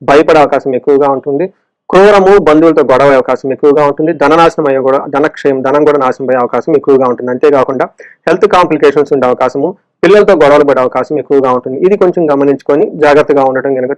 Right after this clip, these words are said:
చూ-, జాగ్రత్తగా ఉండాలని చెప్పేసి నేను ఒక స-, ఒక సజెషన్స్ లాగా మీకు చెప్తూ ఉన్నాను. ఇది కొంచెం మీకు నోటీస్కి తీసుకొని వస్తున్నాను. కుజు-, కుజుడు మీకు, ఆ, అనుకూలంగా లేనందువలన కొంచెం జాగ్రత్తగా ఉండాలని చెప్పేసి నేను కోరుకుంటున్నాను. అయితే మనకి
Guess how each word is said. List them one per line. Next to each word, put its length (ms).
చూ-, 380
జాగ్రత్తగా 420
ఉండాలని 280
చెప్పేసి 340
నేను 500
ఒక 280
స-, 460
ఒక 300
సజెషన్స్ 480
లాగా 180
మీకు 240
చెప్తూ 200
ఉన్నాను. 220
ఇది 120
కొంచెం 300
మీకు 200
నోటీస్కి 420
తీసుకొని 300
వస్తున్నాను. 280
కుజు-, 200
కుజుడు 280
మీకు, 380
ఆ, 120
అనుకూలంగా 520
లేనందువలన 540
కొంచెం 280
జాగ్రత్తగా 380
ఉండాలని 300
చెప్పేసి 260
నేను 120
కోరుకుంటున్నాను. 600
అయితే 200
మనకి 500